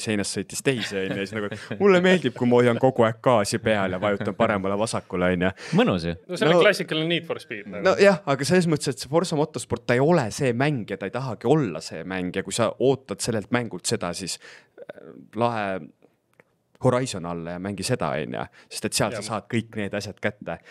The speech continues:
Speaker 2: Mhm.
Speaker 1: Aga ta on kuidagi, äh, ma olen nüüd seda võib-olla kaks või kolm õhtut mänginud ja kindlasti ma ei ole nagu saanud aru, kui sügav see on. Ma olen igasuguseid, äh, arvustusi lugenud, kus tuuakse välja mingisuguseid, äh,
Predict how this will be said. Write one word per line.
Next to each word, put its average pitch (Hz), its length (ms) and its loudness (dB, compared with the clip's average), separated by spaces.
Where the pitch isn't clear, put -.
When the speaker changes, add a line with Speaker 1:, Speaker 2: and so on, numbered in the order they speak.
Speaker 2:
Mhm. 85 280 -4
Speaker 1:
Aga 113 200 2
ta 139 80 2
on 147 100 2
kuidagi, 139 420 2
äh, 113 500 4
ma 131 140 0
olen 147 140 2
nüüd - 100 -6
seda 127 220 -4
võib-olla 113 260 0
kaks - 240 -4
või 107 80 -4
kolm 165 220 0
õhtut 139 260 -6
mänginud 127 400 0
ja - 20 -20
kindlasti 127 400 -6
ma 104 140 -2
ei - 20 4
ole 110 160 0
nagu 101 160 -10
saanud 123 320 0
aru, 117 160 0
kui 101 160 -10
sügav 104 400 0
see 85 140 -4
on. 90 240 2
Ma 110 120 2
olen 113 100 -2
igasuguseid, 107 640 -6
äh, 101 140 2
arvustusi 123 500 -2
lugenud, 101 400 2
kus - 140 -8
tuuakse 107 420 0
välja 107 240 -2
mingisuguseid, 95 800 -6
äh, 92 420 -2